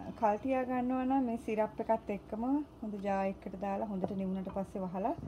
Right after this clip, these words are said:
තියා ගන්න පුළුවන් ඕන තරම් කාලයක්. හැබැයි පොඩ්ඩක්වත් වතුර මිශ්‍ර වෙන්න දෙන්න එපා, වතුර ගෑවෙන්න දෙන්න එපා. එතකොට නරක් වෙන්න බලනවා.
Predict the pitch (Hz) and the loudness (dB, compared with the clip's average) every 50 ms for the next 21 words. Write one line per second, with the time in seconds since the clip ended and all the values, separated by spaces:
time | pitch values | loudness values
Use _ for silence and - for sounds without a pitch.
0 | - - - - - - - - - 208 190 190 190 185 190 190 190 190 180 - | -8 -8 -8 -10 -14 -16 -14 -8 -2 0 2 2 2 2 0 0 -2 -2 -4 -4
1 | 190 185 185 190 185 190 185 180 175 170 - 185 180 175 175 - - 180 170 170 | -6 -4 -4 -2 -2 -2 -2 -2 -4 -4 -4 -4 -4 -4 -4 -4 -4 -4 -2 -2
2 | 170 190 226 247 - - - - - - - - - - - - - - - 220 | -2 -4 -4 -6 -8 -14 -18 -18 -18 -20 -20 -18 -18 -18 -18 -18 -18 -12 -10 -6
3 | 202 190 208 208 208 - 202 190 180 208 208 - 214 214 208 196 190 175 170 - | 0 0 0 2 2 -2 -2 0 0 0 0 2 0 0 2 0 0 0 0 -2
4 | 196 208 208 196 196 190 - 208 196 190 190 190 190 190 185 190 185 185 185 185 | -2 -2 -2 -2 -2 -2 -2 -4 -2 0 0 0 0 -2 -2 -2 -2 -2 -4 -2
5 | - 196 196 202 196 185 180 - 190 185 180 185 180 175 175 175 180 175 170 185 | -2 -2 0 0 0 -2 -2 -4 -6 -4 -2 -2 -2 0 -2 -2 -4 -4 -4 -4
6 | 180 175 180 175 - 190 185 180 175 180 175 185 190 185 180 175 175 175 175 - | -4 -4 -4 -6 -6 -6 -6 -6 -6 -8 -6 -4 -4 -2 -2 -2 -4 -6 -6 -6
7 | 185 170 170 170 160 175 175 180 180 185 214 277 | -6 -4 -4 -4 -4 -4 -4 -4 -4 -4 -4 -4